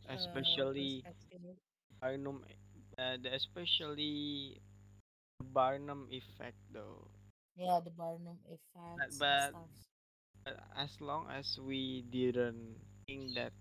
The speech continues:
Speaker 2: it's the right one, and we still try to
Speaker 1: <laughs>
Speaker 2: improve in our
Speaker 1: Absolutely.
Speaker 2: know-, in our knowledge, yeah, I think we should be fine, though. I think we should
Speaker 1: So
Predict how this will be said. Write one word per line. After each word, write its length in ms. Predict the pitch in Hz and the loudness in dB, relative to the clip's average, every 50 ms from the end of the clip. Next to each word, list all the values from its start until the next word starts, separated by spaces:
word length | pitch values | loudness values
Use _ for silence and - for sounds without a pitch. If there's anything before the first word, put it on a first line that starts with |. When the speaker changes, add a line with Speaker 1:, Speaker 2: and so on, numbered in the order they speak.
| - - - | -16 -4 -2
Speaker 2:
it's 200 | 131 131 - - - | -2 -2 -2 -2 2
the 140 | 131 127 123 | 4 6 6
right 420 | 120 120 120 - - 123 123 135 - - - - - - - | 6 4 2 2 2 2 2 0 -2 -6 -14 -18 -16 -10 -2
one, 560 | 127 123 123 123 123 131 135 143 147 156 160 - - - _ _ _ _ _ _ _ _ _ _ _ _ - - | 2 6 6 6 6 4 2 -2 -6 -10 -12 -14 -18 -20 _ _ _ _ _ _ _ _ _ _ _ _ -4 0
and 200 | - 127 127 131 | 0 2 2 2
we 140 | 131 135 135 | 2 0 0
still 520 | 131 - - - - 143 135 135 131 131 127 - - | 0 -4 -6 -2 0 2 4 4 4 2 0 -2 0
try 380 | 139 127 123 127 131 131 131 101 101 | 4 6 6 6 6 4 2 -2 -2
to 580 | - 123 123 120 120 117 117 117 113 110 110 110 104 101 101 101 160 | -2 -2 0 0 -2 -2 -4 -6 -6 -8 -10 -12 -14 -18 -18 -18 -18
Speaker 1:
<laughs> 440 | 247 - _ - - _ _ _ _ _ _ _ _ _ - - | -18 -18 _ -20 -20 _ _ _ _ _ _ _ _ _ -16 -14
Speaker 2:
improve 680 | - 139 135 - - - 165 175 180 185 185 185 185 175 170 - - - | -12 -12 -12 -10 -2 4 6 8 10 10 8 8 4 2 -2 -8 -14 -10
in 240 | - 120 120 120 113 | -10 -8 -8 -8 -8
our 260 | 113 117 117 120 117 | -6 -4 -2 0 2
Speaker 1:
Absolutely. 1040 | 117 120 117 117 117 113 113 117 175 165 165 170 170 - - 165 170 165 147 151 151 _ _ _ _ _ - - 135 | 2 2 2 0 -2 -2 -4 -6 -8 -10 -10 -10 -12 -14 -16 -16 -14 -14 -14 -16 -20 _ _ _ _ _ -12 -10 -6
Speaker 2:
know-, 320 | 131 135 135 139 139 135 135 | -4 -2 0 0 -2 -2 -4
in 260 | 135 135 135 127 123 135 | -6 -6 -6 -4 -2 -2
our 220 | 123 127 127 127 | 0 0 0 -2
knowledge, 480 | 127 135 135 131 135 139 147 165 185 - | -6 -6 -6 -6 -6 -6 -6 -8 -10 -8
yeah, 280 | - 135 127 127 123 123 | -8 -6 -6 -4 -4 -4
I 80 | 135 156 - - | -6 -6 -8 -10
think 140 | 277 277 254 | -10 -8 -8
we 80 | 214 190 - | -8 -8 -8
should 200 | 240 240 196 160 | -10 -12 -10 -12
be 140 | 131 233 220 - - | -12 -10 -10 -10 -10
fine, 340 | - 113 113 117 123 131 123 | -10 -10 -10 -10 -12 -14 -14
though. 160 | 117 107 107 101 - _ _ _ _ _ _ _ _ _ _ _ _ _ _ _ _ - - | -14 -14 -16 -18 -20 _ _ _ _ _ _ _ _ _ _ _ _ _ _ _ _ -20 -18
I 20 | 139 - | -12 -8
think 220 | - 202 214 214 202 | -6 -6 -4 -4 -2
we 100 | 175 165 | 0 2
should 320 | 160 - - 175 175 180 160 | 2 0 0 -2 -4 -4 -6
Speaker 1:
So 180 | 156 156 160 | -8 -10 -14